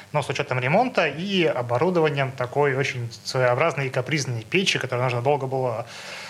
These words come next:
а, согласовывать, потому что там что-то с огнем было, и она такая итальянская вот эта вот история. Это стоило сто тысяч евро на тот момент.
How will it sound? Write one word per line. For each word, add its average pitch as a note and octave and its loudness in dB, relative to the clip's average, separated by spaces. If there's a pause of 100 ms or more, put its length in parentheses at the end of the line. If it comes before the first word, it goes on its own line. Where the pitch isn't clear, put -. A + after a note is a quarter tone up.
(420)
а, C3 2
согласовывать, D#3 2
потому A#2 -4
что - -8
там B2 -6
что-то B2 -6
с - -2
огнем G#3+ 2
было, F3+ 4
и B2 2
она C#3 0
такая B2+ -2
итальянская B2 -2
вот G#2+ -12
эта G#2 -14
вот G#2 -14
история. A2 -6
Это D#3+ 0
стоило D#3+ 4
сто F3 -2
тысяч C#3+ -6
евро G#2+ -8 (200)
на C3+ -2
тот A#2+ 0
момент. A2 -6